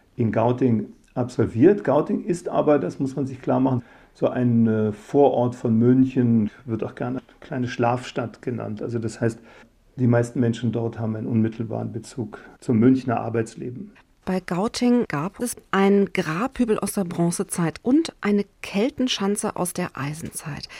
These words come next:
Speaker 2: Haben Sie das denn als Kind schon in irgendeiner Art wahrgenommen oder hat es Sie interessiert, diese Geschichte Ihres Heimatortes?
Speaker 1: Ja, das hat mich tatsächlich interessiert. Gauting liegt an einem römischen Handelsweg, war auch offensichtlich eine bedeutende antike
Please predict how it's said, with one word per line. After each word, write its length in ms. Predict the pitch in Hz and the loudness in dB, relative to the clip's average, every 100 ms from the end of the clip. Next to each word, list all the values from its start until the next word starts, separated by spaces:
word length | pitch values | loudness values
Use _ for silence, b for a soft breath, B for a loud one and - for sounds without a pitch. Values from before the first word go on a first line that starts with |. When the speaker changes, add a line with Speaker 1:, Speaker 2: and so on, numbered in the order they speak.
| B B B | B B B
Speaker 2:
Haben 220 | 180 233 | 2 2
Sie 100 | 240 | 2
das 220 | 208 208 | -2 -2
denn 160 | 220 - | -2 -2
als 340 | 151 156 - - | -4 -6 -8 -10
Kind 320 | - 240 349 | 0 2 2
schon 240 | - 220 | 0 0
in 120 | 180 175 | 2 0
irgendeiner 480 | 233 269 196 185 | -2 0 -2 -2
Art 240 | 160 170 - _ | -4 -6 -8 _
wahrgenommen 680 | - 107 175 233 240 277 269 | -6 -4 0 0 0 0 -2
oder 260 | 202 165 151 | -2 -4 -6
hat 100 | 175 | -6
es 140 | 175 | -6
Sie 80 | - | -4
interessiert, 840 | - 156 - 151 - - 190 285 - | -4 -4 -6 -10 -8 -8 -6 -6 -6
diese 200 | 220 185 | -6 -6
Geschichte 480 | 180 165 - - - | -8 -6 -6 -6 -8
Ihres 320 | - 170 - | -6 -8 -6
Heimatortes? 840 | 165 202 247 - 233 - 339 - - b b b b | -4 -4 -6 -8 -8 -8 -10 -10 -20 b b b b
Speaker 1:
Ja, 180 | 202 170 | -2 0
das 200 | 123 156 | 0 0
hat 100 | 160 | -2
mich 120 | 127 | -2
tatsächlich 460 | 165 160 160 156 147 | -4 -4 -4 -6 -6
interessiert. 720 | 139 - 117 - 120 202 - B B B B B - | -6 -6 -8 0 2 2 -2 B B B B B -2
Gauting 340 | 123 - 104 | 0 0 -2
liegt 420 | 104 131 - - | -2 -4 -8 -12
an 60 | - | -4
einem 240 | 127 113 | 0 2
römischen 440 | 98 131 127 - 98 | 4 4 2 -4 -4
Handelsweg, 640 | 113 156 - 165 175 175 | -4 -6 -6 -2 -2 0
war 160 | 131 - | -2 -2
auch 140 | - 135 - | -6 -10 -8
offensichtlich 580 | 123 135 165 131 123 143 | -6 -4 -4 -8 -6 -2
eine 200 | 117 101 | -2 -2
bedeutende 720 | 117 117 113 - 107 113 110 b b b - | -4 -2 -4 -4 -8 -8 -10 b b b -8
antike 540 | 113 - 131 117 | -8 -6 -2 -2